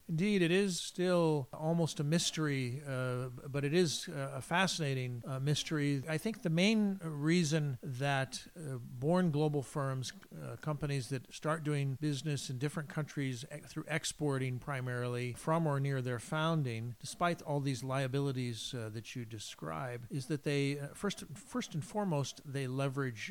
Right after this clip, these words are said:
uh, technologies. They leverage the internet for communicating efficiently, effectively, cheaply with, uh, customers and, uh, suppliers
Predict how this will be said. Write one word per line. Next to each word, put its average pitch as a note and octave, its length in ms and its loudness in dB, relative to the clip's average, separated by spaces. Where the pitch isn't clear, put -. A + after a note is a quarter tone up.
uh, A#2 220 -4
technologies. A2+ 960 -6
They A2+ 140 -6
leverage A#2+ 600 -4
the C3+ 220 -6
internet C3 640 0
for A2+ 580 -4
communicating D#3 840 4
efficiently, C#3+ 1040 -4
effectively, C3+ 880 -4
cheaply D3 800 0
with, C3+ 760 0
uh, A#2+ 320 -4
customers D3 800 0
and, A2+ 560 -6
uh, A2 160 -6
suppliers C#3 760 -2